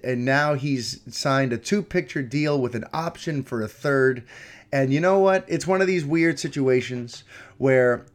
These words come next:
I have heard the opposite. As I've mentioned, you know, I gave you some bochincha a couple weeks ago that I heard that he is definitively gone and that they're officially internally preparing to move forward and, you know, in a new direction with a new actor and the whole thing.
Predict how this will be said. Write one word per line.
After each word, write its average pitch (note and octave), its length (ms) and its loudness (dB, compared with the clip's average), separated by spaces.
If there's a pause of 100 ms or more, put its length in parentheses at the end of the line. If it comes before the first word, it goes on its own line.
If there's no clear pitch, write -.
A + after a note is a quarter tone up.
(140)
I D#3 200 4
have F#3 140 2
heard D3+ 300 -2
the C3+ 140 2
opposite. A#2 560 -4
As A#2 240 -4
I've A2 180 -2
mentioned, G#2+ 380 -6
you A#2 80 -4
know, G#2+ 60 -2
I A2 80 -4
gave A2 180 -4
you A2 80 -2
some A2+ 200 -6
bochincha A2 480 -6
a G#2 40 -6
couple G#2+ 260 -6
weeks A2+ 200 -4
ago A#2 180 -4
that G#2 100 -2
I - 60 -2
heard A2+ 280 -2
that G#2+ 120 -4
he B2 180 0
is C#3 140 2
definitively B2 800 -2
gone A2+ 420 -4
and B2 120 -4
that A2 120 -4
they're G#2+ 220 -6
officially B2 580 -4 (380)
internally C#3+ 680 0
preparing C3 560 -2
to B2+ 100 -6
move B2 320 -2
forward B2 500 2
and, A2 120 -4
you A#2+ 80 -4
know, G#2+ 80 -4
in A2 100 -4
a A2 40 -4
new A#2 180 -2
direction A2 580 -4
with G2+ 180 -8 (300)
a B2 100 -6
new A#2+ 180 0
actor B2+ 500 0
and A#2 100 -4
the G#2+ 80 -4
whole G#2+ 140 -6
thing. G#3+ 380 -2